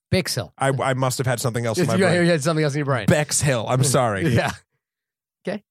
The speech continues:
Speaker 1: I'll take that. Um, so, you know, he, but in, in the book, he was a, he was a doctor. Uh, in the film, he's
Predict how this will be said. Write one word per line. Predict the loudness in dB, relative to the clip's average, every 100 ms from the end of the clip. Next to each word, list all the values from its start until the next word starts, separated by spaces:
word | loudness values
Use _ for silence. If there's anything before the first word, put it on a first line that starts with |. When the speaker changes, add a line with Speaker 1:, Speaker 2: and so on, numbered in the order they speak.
| _
Speaker 1:
I'll | -4
take | -2
that. | -2 -4 -8 _ _ _ -6
Um, | -2 0 -2 -2 -6 -10 _
so, | -6 0 2 4 2 0 -4 _ -2
you | 2 4
know, | 4
he, | 2 0
but | 0 0
in, | 2 0 0
in | 2 2
the |
book, | 4 2 2
he | 0
was | 0 0
a, | 0
he | 2 2
was | 2
a | 0
doctor. | 0 0 0 -2 0 0 -2
Uh, | -2 -2 0
in | 0 2
the | 2
film, | 2 2 4 2
he's | 2 2 2 -2